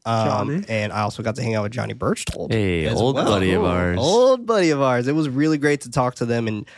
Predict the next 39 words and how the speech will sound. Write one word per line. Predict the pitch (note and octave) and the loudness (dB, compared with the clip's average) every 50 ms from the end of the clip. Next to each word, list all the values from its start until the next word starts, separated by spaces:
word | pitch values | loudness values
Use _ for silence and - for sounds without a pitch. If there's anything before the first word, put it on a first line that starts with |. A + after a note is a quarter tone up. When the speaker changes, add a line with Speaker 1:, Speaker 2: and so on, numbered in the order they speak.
| - - _ | -20 -20 _
Speaker 1:
talk | - - A#2+ A#2+ A#2 - | -2 0 0 0 0 -2
about, | A2+ A#2 A2+ A2 D#2 G#2 | -2 -2 -2 -2 -2 -2
like, | G#2+ G#2 G2+ - - - _ _ _ _ _ _ | -4 -4 -4 -6 -10 -18 _ _ _ _ _ _
projects | _ - F3 F#3 F#3 D#3 F#3 F3 D#3+ - | _ 2 4 4 4 4 2 0 2 2
we're | E3+ | 2
working | E3 E3 E3 D#3 D#3+ D#3+ D#3 | 4 4 2 2 0 -2 0
on | D#3 D3+ D3+ D3+ D3+ D3+ D3+ D3+ D3+ D3 - - | 0 0 0 0 0 0 -2 -2 -4 -6 -8 -8
and | A2 A2 G#2+ G#2 G#2 G#2 - - | -8 -6 -6 -6 -8 -10 -12 -10
all | G#2+ G#2 G#2+ | -10 -10 -10
of | A#2 | -4
that | A#2 B2+ C3 C3 C3 | -2 -2 -2 -2 0
great | C3+ B2+ B2 | -2 -2 -2
stuff. | - - - B2+ B2 A#2+ A#2+ - - - | -2 -2 -2 0 0 0 -2 -6 -14 -20
Some | - - - A2 A2 G#2+ - - | -14 -12 -10 -8 -8 -8 -4 -2
really | B2+ A#2 A2+ A2 | -2 -2 -2 -4
cool | - A#2 G#2 | -4 -6 -6
things | G2 - G#2+ G#2+ G#2+ - | -4 -2 -2 -2 -2 -4
that | G2+ F#2 G#2 | -6 -6 -6
we | G#2 | -8
got | F#2 - G#2 G#2 G#2 | -6 -4 -2 -2 -2
coming | - - A2+ G2+ G2+ | -4 -4 -4 -4 -2
up | F#2+ F2+ - | -4 -4 -6
with | - F#2+ - - | -10 -12 -12 -6
Johnny. | - C#3 C3+ C#3+ C#3+ C#3 C#3 C#3 C3+ C3 C3 B2 - - - - - - _ | -2 0 0 2 2 2 0 0 0 0 -2 -4 -8 -14 -20 -20 -20 -20 _
Some | - - G#2 | -12 -6 -4
really | G#2+ G2+ G2+ | -2 -4 -4
cool | G#2 - A2+ | -4 -4 -6
things | G#2 - G#2+ G#2+ G#2 | -4 -4 -6 -8 -6
possibly | - - G2+ G2 - - G2+ G2+ | -6 -6 -6 -6 -4 -6 -8 -8
coming | - G2 F#2+ F#2+ | -8 -8 -8 -10
up | F2+ - | -10 -10
with | - - - - | -12 -16 -14 -10
James | - - C#3+ C#3+ C#3 C3+ C3 B2+ B2+ B2 B2 - | -4 -2 0 2 2 2 2 2 0 -2 -4 -6
as | - - B2+ A#2+ A2+ | -8 -10 -10 -8 -6
well | A#2 A2 A2+ A#2 A#2 A2+ G#2+ | -2 0 0 2 2 2 0
for | G#2+ - - | -2 -4 -8
Dead | A2 A#2 A#2 A2+ A2+ G#2 G2+ | -6 -2 -2 -2 -2 -2 -4
Meat. | A#2 A2 G#2+ G2 - | -6 -6 -6 -6 -8
So | - G#2+ G2+ G2+ - | -6 -6 -6 -6 -8